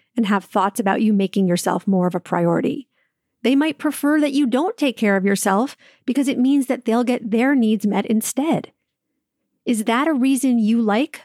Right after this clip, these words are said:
for putting yourself last? And the biggest reason this excuse is a lie is that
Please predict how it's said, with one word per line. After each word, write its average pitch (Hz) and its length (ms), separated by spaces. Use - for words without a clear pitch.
for 190 120
putting 226 340
yourself 214 400
last? - 540
And 277 160
the 269 40
biggest 330 340
reason 285 320
this 311 180
excuse 208 440
is 202 120
a 196 80
lie 180 400
is 240 160
that 240 220